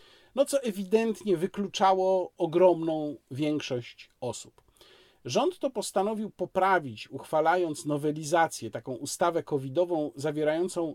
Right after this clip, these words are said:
nowelizację między innymi tej właśnie ustawy z dwa tysiące ósmego roku. I ta nowelizacja,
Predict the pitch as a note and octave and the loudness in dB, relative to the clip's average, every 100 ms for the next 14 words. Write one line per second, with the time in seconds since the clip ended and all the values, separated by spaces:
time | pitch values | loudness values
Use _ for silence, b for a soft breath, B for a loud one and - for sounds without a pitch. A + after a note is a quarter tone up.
0 | - C#3+ D3+ E3 E3 F3 F3 E3 - D3 | -6 -2 0 0 -2 -2 0 0 -2 -4
1 | C3+ C3 C3 C#3+ D3 D3 C3+ D3+ C3+ C#3+ | -2 -2 -4 -2 -2 -2 -2 -2 0 -2
2 | - C#3+ C3 - E3+ D#3+ C#3 C#3 D3+ C#3+ | 0 -4 -4 -2 -2 -2 -2 0 -2 -2
3 | D3+ C3 C#3 B2+ - C3+ C3 A#2+ A2 D4 | -8 -6 -6 -6 -6 -4 -2 -2 -4 -8
4 | B B B B B _ _ F3+ - C4+ | B B B B B _ _ -12 2 4
5 | E4+ B3+ G3 F#3 D#3+ D#3+ A#2+ - A#2+ A#2 | 6 4 4 0 2 2 2 -2 -4 -2
6 | E3+ G3 | -2 -4